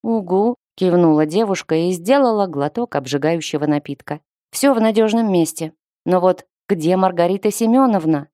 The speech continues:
У неё даже в блоге за последние дни ни одной фотографии», грустно прокрутила ленту. «Не знаю.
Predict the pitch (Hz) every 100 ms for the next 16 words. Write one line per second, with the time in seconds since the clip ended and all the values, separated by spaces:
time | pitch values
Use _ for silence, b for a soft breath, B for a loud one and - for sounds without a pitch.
0 | _ _ - 196 190 190 185 175 185 170
1 | 160 180 220 160 151 151 156 - 175 196
2 | 180 170 170 170 220 233 165 160 151 180
3 | 240 220 208 196 190 170 156 147 - _
4 | - 165 214 277 247 226 156 151 147 -
5 | 185 175 156 147 135 131 123 _ _ _
6 | 196 214 175 151 131 127